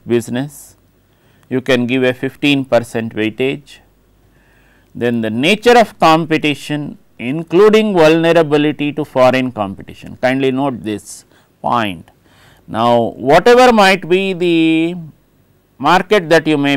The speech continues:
be in, the Indian markets have more or less opened up. So, you may not be able to prevent even a foreign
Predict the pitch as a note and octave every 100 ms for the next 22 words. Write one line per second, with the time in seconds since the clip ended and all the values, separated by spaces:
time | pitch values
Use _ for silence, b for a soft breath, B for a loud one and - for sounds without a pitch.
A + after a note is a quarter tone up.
0 | B2+ C3+ D3+ G#2 - - _ _ _ _
1 | _ _ _ _ _ _ _ _ _ _
2 | _ _ _ _ _ _ _ _ _ _
3 | _ C3+ E3 D#3 C#3+ D3 G3 A#3 A3+ G3+
4 | G3+ - G#3 - F#3 E3+ D#3+ F#3 F3+ F#3
5 | F3+ D#3 E3+ D#3+ C3 G2+ E2+ - _ -
6 | _ _ _ _ - D#3+ D3+ D3 D#3 E3
7 | E3 D#3+ F3 A3 B3 G#3 G3+ G3+ F3+ D#3
8 | D#3+ F#3 F3 F3+ F3 E3 D#3 D#3 F#3+ F#3+